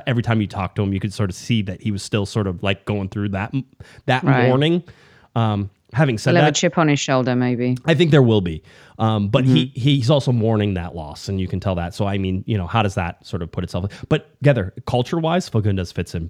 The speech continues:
Speaker 1: exactly the way that they want him. Fits in with Boyd, fits in with, like, you just see the culture. And I wonder if Neymar,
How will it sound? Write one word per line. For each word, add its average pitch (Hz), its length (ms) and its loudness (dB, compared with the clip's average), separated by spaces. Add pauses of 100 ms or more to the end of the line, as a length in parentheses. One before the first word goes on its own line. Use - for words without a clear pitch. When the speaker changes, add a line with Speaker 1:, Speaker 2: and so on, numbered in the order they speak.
(120)
Speaker 1:
exactly 87 480 -6
the 82 80 -6
way 80 120 -6
that 78 120 -10
they 82 100 -6
want 82 180 -6
him. 87 80 -6
Fits - 280 -6
in 90 100 -2
with 82 180 -10
Boyd, 120 460 4
fits - 180 -8
in 92 80 -6
with, 92 100 -10
like, 131 200 4 (220)
you 151 100 4
just 139 220 2
see 123 120 0
the 104 80 -2
culture. 101 320 -2
And 95 100 0
I 98 60 2
wonder 127 320 4
if 110 120 0
Neymar, 98 680 -2